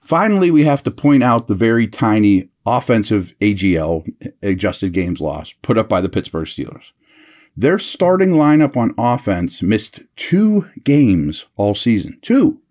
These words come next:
Kenny Pickett was inactive with a concussion in week fifteen, and Pat Freiermuth was inactive with a concussion in week six. This is definitely one reason why the Steelers came out surprising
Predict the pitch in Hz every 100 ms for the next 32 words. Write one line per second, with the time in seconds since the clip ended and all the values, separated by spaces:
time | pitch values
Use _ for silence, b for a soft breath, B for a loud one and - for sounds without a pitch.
0 | b b b b b - 156 170 185 165
1 | 170 151 151 143 127 - 131 135 135 151
2 | 127 110 123 113 107 113 123 - - 78
3 | 90 - b b b b b 110 98 127
4 | 113 139 127 123 117 117 113 107 110 104
5 | 101 101 98 98 101 101 95 104 98 -
6 | 101 95 87 - - - - - _ _
7 | _ _ _ _ _ - 113 120 107 -
8 | 127 123 147 147 127 131 120 95 98 104
9 | 95 110 - 90 87 - - 82 90 104
10 | - 95 - 87 87 92 90 90